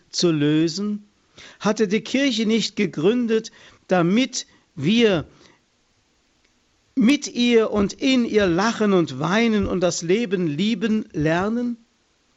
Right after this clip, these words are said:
Genau das ist doch gemeint. Die Kirche ist so etwas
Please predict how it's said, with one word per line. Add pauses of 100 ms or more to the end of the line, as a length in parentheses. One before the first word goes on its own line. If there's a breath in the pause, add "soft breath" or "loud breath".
Genau
das
ist
doch
gemeint. (880 soft breath)
Die
Kirche
ist
so
etwas